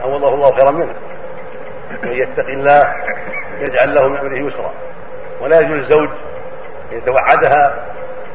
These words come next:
بالطلاق إذا تحفظت وأعطى-، وتعاطت ما هو من أسباب العفة والسلامة والبعد عن الديانة.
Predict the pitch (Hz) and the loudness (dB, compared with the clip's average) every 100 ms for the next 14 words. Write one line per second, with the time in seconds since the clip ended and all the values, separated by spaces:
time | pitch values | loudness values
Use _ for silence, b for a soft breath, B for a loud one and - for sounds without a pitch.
0 | - - - 131 160 156 127 127 135 131 | -10 -8 2 8 10 10 6 0 2 2
1 | - 147 165 156 160 - - - - - | 2 0 4 6 4 0 -8 -10 -10 -10
2 | - - 95 127 135 123 135 151 151 147 | -10 -4 -2 2 2 2 6 6 6 2
3 | 147 135 120 123 120 131 127 131 127 143 | 0 0 2 2 2 -2 2 2 2 -2
4 | 147 139 135 123 123 139 156 147 - - | -2 -2 -2 0 2 4 6 4 -2 -6
5 | - - - 139 135 151 147 131 131 127 | -10 -10 -8 -4 0 0 2 0 0 0
6 | 139 110 | 2 2